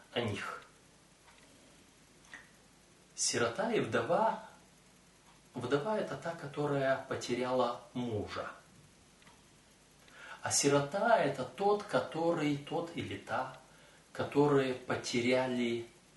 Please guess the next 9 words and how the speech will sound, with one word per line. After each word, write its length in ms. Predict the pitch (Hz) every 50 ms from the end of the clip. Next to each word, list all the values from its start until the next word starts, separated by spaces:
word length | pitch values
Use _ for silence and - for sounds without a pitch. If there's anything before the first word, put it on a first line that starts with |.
| - - - - - - - -
родителей 920 | - - 110 113 - - - 175 170 - - 110 101 107 117 135 143 - - - - - - - -
или 280 | - 143 127 113 107 107
чаще 420 | - - 147 147 - - - 110
всего 480 | - - - - 104 98 - 95 - - - - - -
отца. 520 | - - - - - - - - - - - - - - - - - - - - - - - - - - - - - - - - - - - - - - - - - - - - - - - - - - - - - - - - - - - - - - - - - - - - - - - - - - - - - - - - - - - -
Кто 380 | - - - - 214 240 233 -
у 100 | - 160 151
нас 400 | 147 147 147 143 143 - - -
муж 600 | 143 139 156 190 226 233 - - - - - -